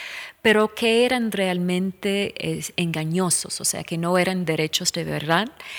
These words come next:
Eran, era una manera de cooptar, este, los trabajadores urbanos para que no surgi-, surgiera,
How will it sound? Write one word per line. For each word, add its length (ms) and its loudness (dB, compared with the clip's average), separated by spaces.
Eran, 560 6
era 340 4
una 180 0
manera 640 2
de 260 -2
cooptar, 920 2
este, 460 -2
los 320 -2
trabajadores 800 0
urbanos 640 0
para 220 4
que 160 -2
no 320 4
surgi-, 560 -4
surgiera, 720 -2